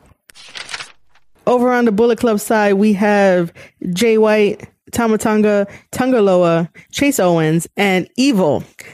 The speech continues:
taking on Chaos members Okada, Ishii, Goto, Yoshihashi, and Yano. Just so everyone knows, Chase Owens was in quarantine for the past two weeks,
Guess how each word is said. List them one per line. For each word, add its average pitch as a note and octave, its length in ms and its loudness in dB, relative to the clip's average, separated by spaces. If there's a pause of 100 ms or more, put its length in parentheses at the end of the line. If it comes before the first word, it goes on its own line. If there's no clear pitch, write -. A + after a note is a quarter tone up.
(120)
taking A#3 400 0
on G3+ 520 0 (400)
Chaos C#4+ 440 -2
members E3+ 540 0 (300)
Okada, A3 640 0 (100)
Ishii, G3+ 580 0
Goto, F#3+ 480 2 (120)
Yoshihashi, F#3 760 0
and E3+ 260 0 (100)
Yano. F3 640 -2 (440)
Just G#3+ 240 -2
so G#3+ 100 -2
everyone G3 520 2
knows, F#3+ 400 0 (140)
Chase G#3+ 300 -2
Owens F#3+ 360 2
was F3+ 240 0
in F3 160 0
quarantine B3 500 -2
for F3 120 -4
the E3+ 40 -2
past D#3 320 -4
two F3 200 0
weeks, E3 400 -2